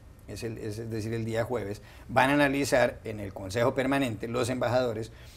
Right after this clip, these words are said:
la solicitud que hizo el secretario general de, de la O E A, el ex canciller uruguayo Luis Almagro, de que se active para Venezuela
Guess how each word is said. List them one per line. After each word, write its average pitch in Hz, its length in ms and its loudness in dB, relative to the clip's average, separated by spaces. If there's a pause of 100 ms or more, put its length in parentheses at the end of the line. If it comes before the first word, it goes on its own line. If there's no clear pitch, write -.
(200)
la 135 180 4
solicitud 135 500 -2
que 127 160 -2
hizo 120 220 -2
el 127 80 -2
secretario 107 420 -4
general 104 380 -2
de, 113 140 -2
de 113 160 -6
la 120 120 2
O 113 120 0
E 110 60 0
A, 113 40 2
el 117 60 0
ex 107 160 -8
canciller 92 320 -10
uruguayo 104 420 -6
Luis 113 160 -6
Almagro, 113 500 -2
de 107 140 -6
que 107 140 -6
se 117 140 -4
active 147 420 4
para 139 240 2
Venezuela 131 640 0